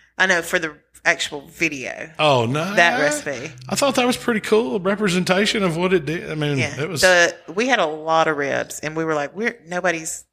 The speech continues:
Speaker 1: we're not gonna be able to give, get rid of all these ribs."
Speaker 2: <laughs> I wish
Speaker 1: And
Speaker 2: you'd got
Speaker 1: they
Speaker 2: a
Speaker 1: were
Speaker 2: clip of that.
Speaker 1: gone.
Speaker 2: We s-, you know,
Speaker 1: 'Cause
Speaker 2: we
Speaker 1: how
Speaker 2: cut
Speaker 1: many
Speaker 2: up.
Speaker 1: slabs was it?
Speaker 2: So what I didn't show was that we cooked nine more racks that day too,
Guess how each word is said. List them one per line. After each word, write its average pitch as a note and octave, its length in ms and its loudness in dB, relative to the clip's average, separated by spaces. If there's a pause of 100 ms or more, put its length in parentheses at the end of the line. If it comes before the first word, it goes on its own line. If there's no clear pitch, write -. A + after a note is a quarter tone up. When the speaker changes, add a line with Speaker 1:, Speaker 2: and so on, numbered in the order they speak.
(180)
Speaker 1:
we're F3+ 160 -2
not G3 220 2
gonna E3 120 -2
be D#3+ 120 -2
able D3+ 140 -2
to D3+ 40 -6
give, D3+ 240 -8 (220)
get E3+ 160 -4
rid D#3+ 160 4
of D3+ 80 2
all D3+ 200 0
these D3 280 -8
ribs." D3 540 -4 (100)
Speaker 2:
<laughs> - 320 -8
I D#3+ 160 2
wish G#3 180 0
Speaker 1:
And - 0 -
Speaker 2:
you'd G#3+ 80 -2
got E3 160 4
Speaker 1:
they E3+ 60 2
Speaker 2:
a E3 40 -4
Speaker 1:
were D#3 60 -2
Speaker 2:
clip F3 200 0
of D#3+ 80 -4
that. C3+ 260 0
Speaker 1:
gone. D3 680 -4 (220)
Speaker 2:
We D#3 140 4
s-, - 180 0 (420)
you F#3 100 -4
know, G3 160 0
Speaker 1:
'Cause A3 100 4
Speaker 2:
we B3+ 60 -2
Speaker 1:
how C#4+ 60 0
Speaker 2:
cut B3+ 100 2
Speaker 1:
many A#3 100 2
Speaker 2:
up. A#3 40 2
Speaker 1:
slabs D#3 320 2
was C#3+ 200 -6
it? B2+ 200 -8
Speaker 2:
So D3+ 540 4
what D3+ 160 4
I C#3 80 2
didn't G#3 260 2
show B2 640 0
was B2+ 360 2
that B2+ 100 -4
we D#3+ 120 -4
cooked D#3 280 -2
nine C#3+ 300 0
more F3 220 2
racks C3 340 0
that A#2+ 160 -4
day A#2+ 160 0
too, D3+ 480 0